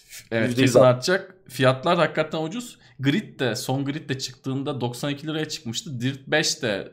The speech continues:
Speaker 1: do-, doksan iki liraya, e,
Speaker 2: Doğru.
Speaker 1: çıktı diye biliyorum.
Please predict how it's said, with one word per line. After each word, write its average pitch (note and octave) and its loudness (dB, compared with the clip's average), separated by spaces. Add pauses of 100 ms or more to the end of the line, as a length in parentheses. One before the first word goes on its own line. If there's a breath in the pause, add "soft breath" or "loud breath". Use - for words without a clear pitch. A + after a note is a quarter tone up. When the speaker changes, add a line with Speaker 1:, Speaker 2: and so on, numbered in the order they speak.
(100)
Speaker 1:
do-, G#2+ -2
doksan G#2+ -6
iki G2+ -8
liraya, G2+ -4
e, - -8
Speaker 2:
Doğru. A2 2
Speaker 1:
çıktı B2 -8
diye G#2+ -2
biliyorum. C3+ -4